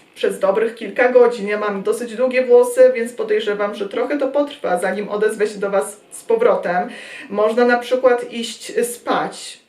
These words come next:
na całą noc go założyć, tylko nie wiem, czy to byłoby wygodne,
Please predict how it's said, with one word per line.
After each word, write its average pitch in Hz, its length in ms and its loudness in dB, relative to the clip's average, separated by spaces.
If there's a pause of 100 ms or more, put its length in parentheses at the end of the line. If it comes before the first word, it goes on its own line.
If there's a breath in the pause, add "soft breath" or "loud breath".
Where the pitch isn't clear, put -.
na 202 180 -6
całą 226 360 2
noc 226 200 -2
go 185 120 -6
założyć, 180 480 -2
tylko 277 240 2
nie 277 100 2
wiem, 349 180 -6
czy 302 120 -14
to 311 120 -6
byłoby 392 320 2
wygodne, 254 840 -2